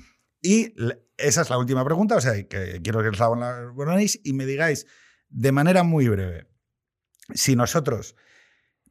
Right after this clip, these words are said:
podemos conciliar que incluso en este momento hace falta, porque el liberalismo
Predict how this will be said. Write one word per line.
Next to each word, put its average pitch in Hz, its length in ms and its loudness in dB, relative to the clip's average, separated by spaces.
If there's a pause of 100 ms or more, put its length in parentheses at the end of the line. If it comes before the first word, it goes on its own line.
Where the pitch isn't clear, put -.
(140)
podemos 147 440 4
conciliar 104 720 -2 (840)
que 135 100 4
incluso 131 480 2
en 127 100 -2
este 170 260 -2
momento 104 600 -4
hace 127 240 0
falta, 98 520 -4
porque 113 440 0
el 120 160 -2
liberalismo 113 880 -2